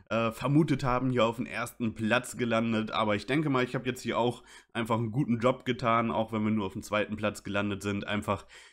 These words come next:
die zwei gegnerischen T einundsechzig, die in der Division waren, dort einfach aufzuhalten, bisschen einzugrenzen und der eine von denen sogar auf dem letzten Platz gelandet und der andere auf dem dritten. Also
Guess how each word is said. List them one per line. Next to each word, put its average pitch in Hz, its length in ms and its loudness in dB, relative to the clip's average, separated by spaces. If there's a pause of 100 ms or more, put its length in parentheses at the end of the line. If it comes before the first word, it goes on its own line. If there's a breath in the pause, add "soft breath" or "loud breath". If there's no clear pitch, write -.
(120)
die 101 100 -8
zwei 101 280 0
gegnerischen 107 640 -2
T 101 160 -2
einundsechzig, 98 840 -2
die 92 140 -6
in 92 120 -2
der 95 80 -2
Division 95 580 -2
waren, 92 180 0
dort 90 180 -2
einfach 92 480 -4
aufzuhalten, 101 960 -2 (240 loud breath)
bisschen 98 260 -8
einzugrenzen 98 760 -2
und 90 260 -6
der 80 120 -4
eine 95 200 -2
von 95 140 -8
denen 92 280 -6 (200 loud breath)
sogar 90 220 -2
auf 85 60 -10
dem 95 100 -2
letzten 101 340 -4
Platz 92 260 -4
gelandet 92 440 -4
und 82 140 -8
der 85 120 -4
andere 82 240 -8
auf - 140 -10
dem 90 100 -8
dritten. 101 340 -4
Also 87 340 -4